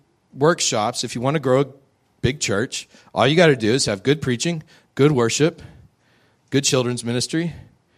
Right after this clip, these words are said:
and small groups. You do all those things good, you're gonna have a crowd. And you know what?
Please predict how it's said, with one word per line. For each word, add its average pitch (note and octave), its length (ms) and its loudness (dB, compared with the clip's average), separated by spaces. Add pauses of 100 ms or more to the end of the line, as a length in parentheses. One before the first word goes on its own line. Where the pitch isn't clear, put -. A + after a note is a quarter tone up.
(920)
and B2+ 100 -6
small F#3 200 2
groups. C4 420 -8 (840)
You A#2+ 100 -8
do F3 140 4
all A#3 140 6
those A#3 160 6
things A3+ 220 4
good, C4 300 4 (520)
you're A2 60 -6
gonna B2+ 120 0
have D#3 100 0
a - 20 -6
crowd. G3 280 -2 (160)
And C#3 140 -4
you D3 60 0
know D#3 100 4
what? G3 340 0